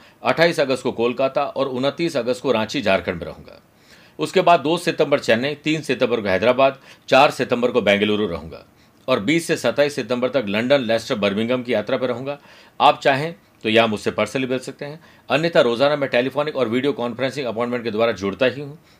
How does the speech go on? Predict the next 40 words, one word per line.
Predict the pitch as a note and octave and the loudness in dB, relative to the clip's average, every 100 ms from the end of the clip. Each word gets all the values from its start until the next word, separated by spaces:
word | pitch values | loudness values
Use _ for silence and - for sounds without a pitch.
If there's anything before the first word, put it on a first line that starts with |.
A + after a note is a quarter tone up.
| _ - | _ 0
आप | A#2+ A2+ | 0 0
उससे | G2 A2+ | -4 -4
भी | G2 | -4
जुड़ | F2 D#2+ | -6 -12
सकते | E2+ - D2+ | -14 -20 -20
हैं। | - _ _ _ _ | -20 _ _ _ _
प्रिय | A2+ A#2 | 0 2
साथियों, | G2+ G2 B2+ C#3+ _ - - - | 0 -4 -6 -14 _ -20 -6 4
आज | D#3 E3+ | 6 6
के | F#3 | 0
इस | B2 | -2
विशेष | C3+ F3+ F3 | -4 -4 -2
कार्यक्रम | C#3+ C3+ C#3+ | -2 0 -2
में | C#3+ | -4
सबसे | E3 E3+ F3 | -4 -4 0
पहले | C#3+ C3+ | 0 0
बात | A#2 A#2 A#2 | 0 -2 -2
करेंगे | B2 A#2 | -2 -2
ग्रहों | F#2 G#2+ A2+ | -2 -4 -4
के | G#2+ | -4
परिवर्तन | F#2 G2+ G#2+ B2+ B2+ | -2 -2 -2 -4 -8
की, | C#3 - _ _ - _ - | -12 -20 _ _ -20 _ 0
कौन | E3 F#3 | 2 4
सी | G3+ | 2
डेट | C#3+ D3 D3 | 4 4 4
पर | C3 | 0
आपको | A#2 F#2+ | 0 0
अलर्ट | G2 A#2 | 2 2
रहना | B2+ B2+ | 2 -2
चाहिए, | C3 C3 C#3 _ _ - | -4 -12 -16 _ _ -2
कौन | D3+ | 0
सी | D#3 | 2
आपके | D3 - B2+ | 0 2 -2
लिए | G#2+ | -2
शुभ | - A2 | -2 0
डेट्स | A#2+ B2+ - | 0 -2 -6
हैं, | C3+ - _ _ - | -16 -20 _ _ -4
business | A#2 B2+ D#3 B2+ | 0 0 0 0
and | G2+ | -2
wealth, | F2 G#2+ C3 | 2 0 0